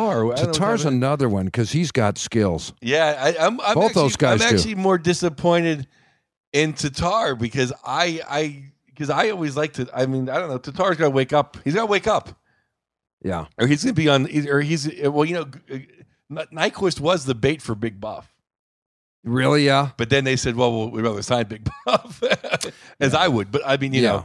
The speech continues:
Speaker 1: know,
Speaker 2: Uh, the, yeah.
Speaker 1: you got A-, Abdicator. You know, I, I tell you, who I'd be looking. Maybe the great Dale. I mean, Montreal is in the, is in, is in the outhouse.
Speaker 2: They are really having a weird year.
Speaker 1: So maybe they'll give you, maybe they'll give you Dale Weiss. Maybe they'll give you Dale Weiss.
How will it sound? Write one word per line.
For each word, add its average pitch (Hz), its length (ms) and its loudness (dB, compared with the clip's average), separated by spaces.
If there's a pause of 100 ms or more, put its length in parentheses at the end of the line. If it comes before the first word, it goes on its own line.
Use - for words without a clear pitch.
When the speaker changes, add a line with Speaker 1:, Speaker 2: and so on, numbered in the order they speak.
(140)
Speaker 1:
know, - 100 -2
Speaker 2:
Uh, 113 140 4 (100)
the, 120 80 2
yeah. 101 300 2 (240)
Speaker 1:
you 135 80 2
got 147 240 4
A-, 143 180 2 (260)
Abdicator. 170 1000 2
You 139 140 0
know, 143 340 2 (300)
I, 143 180 -2
I 202 80 2
tell - 160 -6
you, 220 140 -8
who 185 60 -4
I'd 185 140 -2
be 202 80 -12
looking. 202 260 -10
Maybe 208 200 -6
the 226 100 -4
great 208 300 -4
Dale. 180 440 0
I 165 60 -2
mean, 165 280 -2 (280)
Montreal 156 800 4
is 104 140 -8
in 113 80 -6
the, 104 180 -14
is 107 140 -2
in, 113 140 0
is 107 200 -4
in 113 80 0
the 95 140 -2
outhouse. 101 500 0 (180)
Speaker 2:
They 160 160 0
are 135 120 2
really 139 360 2
having 127 200 0
a 117 60 0
weird 120 280 2
year. 117 300 0
Speaker 1:
So 147 140 -8
maybe 170 260 0
they'll 180 140 0
give 175 260 -2
you, 170 200 0
maybe 165 280 -2
they'll 175 100 0
give 165 240 -4
you 165 100 -4
Dale 170 380 2
Weiss. 160 460 -2 (120)
Maybe 139 180 -10
they'll 147 120 -8
give 139 200 -10
you 139 80 -4
Dale 135 340 2
Weiss. 131 400 -2